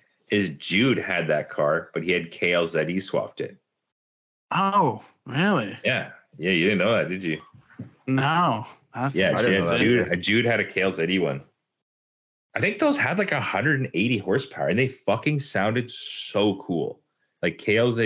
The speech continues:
Speaker 1: Es are, like, the shit. Like, imagine, yeah, it's a one point eight liter V six, Kevin, but, like, oh no, that K L Z is, is two point five. But, like, all the good V six noises, not, like, the V Q
Speaker 3: <laughs>
Speaker 1: shit.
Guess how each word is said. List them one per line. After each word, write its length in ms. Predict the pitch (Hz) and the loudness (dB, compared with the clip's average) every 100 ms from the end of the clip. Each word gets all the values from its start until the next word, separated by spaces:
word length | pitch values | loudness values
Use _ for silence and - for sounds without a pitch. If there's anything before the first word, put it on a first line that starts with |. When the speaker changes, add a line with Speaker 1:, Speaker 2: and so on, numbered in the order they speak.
| 104 | 2
Speaker 1:
Es 100 | 107 | 2
are, 120 | 101 87 | 2 0
like, 160 | 78 - | -2 -6
the 260 | 71 80 | -4 -4
shit. 420 | 69 - 73 - - _ _ | -4 -4 -4 -4 -10 _ _
Like, 280 | 67 71 - _ _ _ _ _ _ _ _ - | -6 -6 -8 _ _ _ _ _ _ _ _ -2
imagine, 460 | 95 101 107 127 | 0 2 2 0
yeah, 120 | 107 104 | 2 0
it's 100 | 92 | 0
a 60 | |
one 220 | 87 101 | 2 0
point 240 | 107 127 101 | 2 -2 0
eight 200 | 90 95 | 0 0
liter 220 | 101 98 85 | 2 0 0
V 220 | 92 92 | -2 -2
six, 300 | - 85 - | -2 -4 -4
Kevin, 400 | - 110 151 147 | -2 0 0 -2
but, 140 | - - | -6 -2
like, 160 | 85 - | -2 0
oh 40 | |
no, 200 | 113 85 | 2 2
that 220 | 78 82 - | 2 -2 0
K 120 | 101 | 2
L 120 | 87 | 2
Z 120 | 78 80 | 2 -2
is, 140 | - - | -2 -6
is 160 | 80 76 | -6 -4
two 160 | - | -4
point 180 | 85 67 | -4 -4
five. 380 | - 73 53 - _ _ _ _ _ _ _ - | -2 -2 -4 -10 _ _ _ _ _ _ _ -6
But, 140 | - | -2
like, 260 | 73 69 - _ _ _ _ _ _ _ | -2 -2 -10 _ _ _ _ _ _ _
all 220 | 92 101 | 2 4
the 100 | 95 | 2
good 280 | 78 85 90 | 0 0 2
V 140 | 80 | 0
six 320 | 78 80 69 78 | 0 -4 -4 -4
noises, 400 | 69 65 64 78 | -6 -6 -8 -4
not, 200 | 76 - | -4 -4
like, 240 | 73 - | -6 -4
the 160 | 76 65 | -4 -4
V 240 | 65 69 | -6 -8
Q 420 | - - 76 73 | -6 -4 -2 -2
Speaker 3:
<laughs> 0 | |
Speaker 1:
shit. 340 | - 131 64 | -2 -4 -2